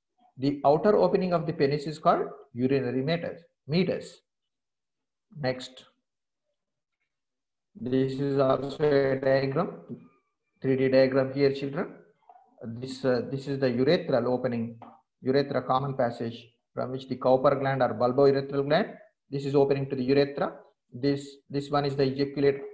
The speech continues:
ejaculatory duct here. This is seminal vesicles.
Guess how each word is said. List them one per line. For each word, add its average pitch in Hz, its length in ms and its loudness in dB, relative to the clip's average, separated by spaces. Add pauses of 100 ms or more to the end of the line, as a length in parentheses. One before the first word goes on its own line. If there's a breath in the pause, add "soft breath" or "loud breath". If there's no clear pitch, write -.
(120)
ejaculatory 139 680 -2
duct 143 280 0
here. 175 320 -4 (480)
This 143 160 -4
is 143 160 -6
seminal 139 320 -2
vesicles. 139 600 2